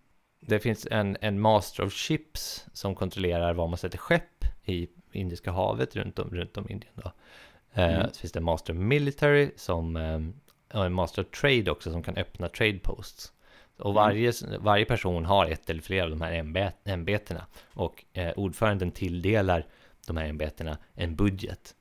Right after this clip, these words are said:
Speaker 1: för vad de ska göra.
Speaker 2: Mm.
Speaker 1: Det pratar man lite om i förhand. Men, men
Speaker 2: Just det.
Speaker 1: som jag säger, den diskussionen är ofta, <laughs> det händer någonting helt annat med de pengarna än vad man,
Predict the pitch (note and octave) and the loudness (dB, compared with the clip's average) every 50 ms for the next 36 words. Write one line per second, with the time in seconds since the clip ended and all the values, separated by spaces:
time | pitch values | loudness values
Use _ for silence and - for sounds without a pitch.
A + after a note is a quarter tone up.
0 | _ - - F#2 E2+ - - - - - - - - A3+ A2 G#2 A2 A2 - G3 | _ -2 -2 -2 -2 -4 -10 -10 -10 -8 -4 -2 0 0 0 0 0 4 4 2
1 | - - - A2 A#2+ B2 G#2 - - F2 E2 E2 E2 - - F2 F2 F#2 G#2 - | 2 2 2 2 2 2 2 0 0 -2 -2 -2 -4 -4 -4 -2 -2 -2 -4 -6
2 | - - - - _ - - G2 F2+ F2+ F#2 F#2 F#2+ _ - - F#2+ F2+ F2 F2 | -8 -16 -18 -20 _ -4 -2 0 0 0 -2 -4 -8 _ -2 0 0 0 0 -4
3 | - - - - _ _ _ _ _ - - - F#2 E2+ E2+ E2 - G2+ E2+ D2+ | -8 -10 -16 -20 _ _ _ _ _ -8 -4 -2 0 0 0 2 4 2 2 2
4 | D#2 E2 G2 F#2 F2 E2+ - - - E2 - F2+ E2 D#2 E2 D#2 D#2+ D#2+ - - | 2 0 0 0 0 -2 -6 -6 -6 -6 -4 -4 -6 -6 -6 -6 -6 -8 -8 -10
5 | - - D#2+ D#2 D2+ - - _ _ _ _ _ _ _ _ _ _ _ _ _ | -8 -4 -4 -4 -4 -4 -8 _ _ _ _ _ _ _ _ _ _ _ _ _
6 | _ _ _ - - - - - - - - B2+ - - - - - A2+ G2+ - | _ _ _ -10 -6 -4 -4 -4 -6 -10 -10 -4 -2 -2 0 2 2 2 2 2
7 | F2+ F#2+ F2 - F2+ D#2+ E2+ F2+ F2+ - F#2 F2 F2 E2+ E2 D#2 D#2 - G#2+ A2 | 0 -2 0 0 0 2 2 2 2 0 -2 0 0 -2 -2 -2 0 4 4 4
8 | G#2 G2+ F#2 D#2+ - - F2 E2+ F2+ F#2 | 4 4 2 0 0 0 0 2 0 2